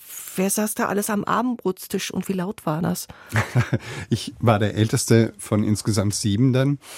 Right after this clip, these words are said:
Speaker 2: Und, ähm, mein Bruder und ich, war man, wir waren dreihundertdreiundsechzig Tage nur auseinander. Wir hatten zwei Tage im Jahr, waren wir gleich alt, was sehr hübsch war. Und dann kamen gleich noch,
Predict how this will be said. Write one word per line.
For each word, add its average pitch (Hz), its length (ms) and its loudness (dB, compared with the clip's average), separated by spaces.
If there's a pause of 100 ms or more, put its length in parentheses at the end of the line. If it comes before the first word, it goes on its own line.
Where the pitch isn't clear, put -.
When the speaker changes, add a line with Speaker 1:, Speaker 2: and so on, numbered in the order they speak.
(500)
Speaker 2:
Und, 113 600 6
ähm, 104 520 4 (1400)
mein 131 340 6
Bruder 165 280 4
und 156 180 2
ich, - 480 0 (600)
war 123 100 2
man, 131 320 2
wir 135 120 2
waren 131 180 2
dreihundertdreiundsechzig 135 960 0
Tage 139 300 0
nur 107 180 2
auseinander. 95 480 0
Wir 113 80 0
hatten 127 160 -2
zwei 151 220 -4
Tage 131 340 0 (340)
im 117 180 2
Jahr, 123 360 2 (320)
waren 120 180 4
wir 117 100 2
gleich 113 340 0
alt, - 160 -4
was 110 140 -4
sehr 113 140 2
hübsch - 240 -2
war. 107 200 2
Und 120 100 2
dann 127 160 4
kamen 151 340 2 (680)
gleich 123 420 4 (140)
noch, 113 260 4